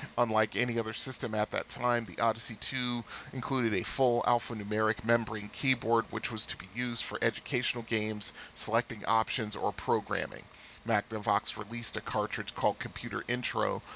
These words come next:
with the intent of s-, teaching simple computer programming. That is revolutionary considering this is nineteen seventy-eight. <laughs> But to continue. Uh, the Odyssey two uses,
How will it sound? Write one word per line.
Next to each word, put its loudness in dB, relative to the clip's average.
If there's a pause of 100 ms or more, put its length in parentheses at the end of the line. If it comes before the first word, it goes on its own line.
(120)
with 0
the -2
intent 0
of -2
s-, 0 (100)
teaching 0
simple 2
computer -4
programming. 0 (640)
That 4 (120)
is 0 (120)
revolutionary 0
considering 0
this 0
is 0
nineteen 0
seventy-eight. -2 (380)
<laughs> - (1000)
But 2
to -2
continue. -2 (640)
Uh, 8
the -8
Odyssey 2
two -2
uses, 0